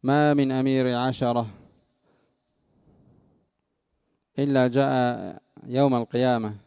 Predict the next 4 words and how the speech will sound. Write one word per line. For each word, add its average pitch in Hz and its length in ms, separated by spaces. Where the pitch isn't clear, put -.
مغلولة 131 600
يداه 123 680
إلى 120 160
عنقه، 113 540